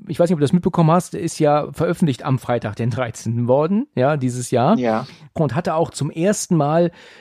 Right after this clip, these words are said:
Speaker 1: äh, den Film gesehen. Ich kannte den gar nicht. Der ist also wirklich, äh, zweiundvierzig Jahre an mir vorbeigegangen.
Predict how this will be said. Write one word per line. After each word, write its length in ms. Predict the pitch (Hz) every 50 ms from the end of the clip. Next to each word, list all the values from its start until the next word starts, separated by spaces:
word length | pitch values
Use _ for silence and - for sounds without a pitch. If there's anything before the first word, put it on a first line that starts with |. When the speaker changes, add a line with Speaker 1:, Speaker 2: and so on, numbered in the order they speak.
| - _ _
Speaker 1:
äh, 160 | 156 147 147
den 160 | 139 143 135
Film 200 | - - 165 165
gesehen. 400 | 147 143 131 123 160 220 226 160
Ich 140 | 120 107 -
kannte 300 | - - 170 240 254 226
den 180 | - 107 95 92
gar 180 | 87 82 78
nicht. 160 | 90 95 - -
Der 80 | 113
ist 120 | 110 107 117
also 200 | 120 117 117 117
wirklich, 400 | 147 160 - - 135 123 - -
äh, 420 | - 135 127 127 123 117 110 113
zweiundvierzig 540 | - - 143 143 147 - - 151 - 127 120
Jahre 180 | 147 143 147 139
an 60 | 127
mir 100 | 127 120
vorbeigegangen. 720 | 127 123 117 135 170 165 110 107 92 85 78 85 113 160